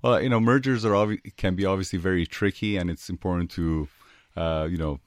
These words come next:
make sure you're getting, getting, uh, that conversation going, uh, from day one. So definitely we, uh, try to be as upfront and honest as we could from day one about what we are trying to achieve, where we are trying to go with the new company,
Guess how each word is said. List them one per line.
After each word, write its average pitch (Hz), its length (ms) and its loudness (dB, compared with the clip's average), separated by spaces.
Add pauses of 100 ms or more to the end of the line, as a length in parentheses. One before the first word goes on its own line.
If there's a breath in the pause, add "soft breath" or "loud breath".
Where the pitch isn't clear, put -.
(160)
make 101 260 0
sure 101 180 0
you're 90 240 0 (100)
getting, 92 320 0 (180)
getting, 98 440 0
uh, 82 400 -2
that 87 160 -2
conversation 92 580 -2
going, 90 340 0 (120)
uh, 82 160 0
from 87 280 0
day 90 180 4
one. 87 380 -2 (340 loud breath)
So 90 200 0
definitely 92 440 0
we, 85 440 -2
uh, 80 360 -4 (380)
try 95 200 2
to 95 80 0
be 92 160 -2
as 90 280 0
upfront 90 400 -2
and 87 100 -2
honest 92 360 0
as 87 160 -6
we 87 100 -6
could 92 320 -2 (260 loud breath)
from 95 320 0
day 95 160 4
one 92 200 0
about 87 320 0
what 92 200 0
we 95 120 -2
are 87 80 0
trying 90 280 -4
to 90 120 -6
achieve, 90 420 -4
where 90 160 0
we 87 140 -2
are 82 100 -2
trying 90 240 -4
to - 80 -10
go 90 80 -4
with 85 160 -4
the 85 80 -8
new 87 160 -4
company, 92 580 -4